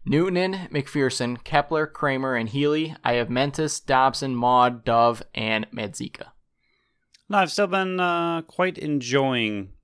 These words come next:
Speaker 2: the players I chose for the Buttes, so I'm gonna, I'm gonna keep rolling. I like my team.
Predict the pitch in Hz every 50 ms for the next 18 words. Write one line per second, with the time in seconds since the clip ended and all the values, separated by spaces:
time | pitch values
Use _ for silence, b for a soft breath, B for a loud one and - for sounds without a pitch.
0 | _ - 113 - - 113 110 107 104 101 92 98 98 95 92 - - 104 98 95
1 | 90 87 - 98 95 92 87 87 92 90 85 - - - 101 95 92 92 87 92
2 | 101 104 104 104 104 101 98 95 104 117 123 110 - 165 151 - 127 127 139 131
3 | 101 82 82 87 95 110 107 - 110 110 - - 92 80 76